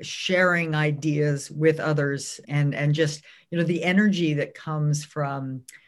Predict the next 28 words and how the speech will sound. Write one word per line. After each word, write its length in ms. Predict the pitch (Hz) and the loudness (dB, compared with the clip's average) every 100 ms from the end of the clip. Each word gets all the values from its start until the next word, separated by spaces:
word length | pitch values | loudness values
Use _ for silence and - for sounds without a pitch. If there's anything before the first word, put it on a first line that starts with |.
| - | 0
mutual 380 | 202 240 247 170 | 2 4 2 4
recognition 720 | 165 170 156 170 226 226 202 | 2 2 0 2 2 4 4
and 180 | 165 175 | 4 2
then 220 | 170 170 156 | 0 -2 -4
also 640 | 202 240 - 208 185 170 _ _ | -4 -4 -2 0 0 -2 _ _
pushing, 720 | - 269 233 247 170 147 196 - _ 170 | -6 -2 -2 0 0 0 -2 -10 _ 2
getting 240 | 208 208 | 4 8
a 60 | 190 | 8
new 560 | 196 214 214 202 185 - | 8 6 2 0 -2 -4
idea, 400 | 175 175 202 170 | -6 -2 2 2
getting 320 | 156 175 180 | 4 2 0
a, 240 | 160 151 151 | -2 -4 -4
a 60 | 170 | 0
new 420 | 196 202 180 180 - | 2 4 0 -4 4
nuance 640 | 196 208 175 117 - - - | 6 6 4 0 -6 -14 -6
or, 180 | 151 151 _ | -6 -6 _
or, 120 | - - | -10 -4
or 140 | 151 | -4
a 60 | 151 | -4
twist 380 | - 208 190 151 | -2 -4 -4 -6
on 180 | 127 | -6
it. 120 | 104 123 | -6 -4
I 40 | |
mean, 160 | 147 160 | -2 -2
it's 120 | - 196 | -4 -4
just 180 | 294 | -2
incredibly 1080 | 254 196 - 247 285 302 226 202 180 170 151 - | 2 2 0 -6 -4 -2 -2 0 0 -2 -4 -10
fun 760 | - - 277 285 120 101 123 | -20 -6 0 0 0 -2 -8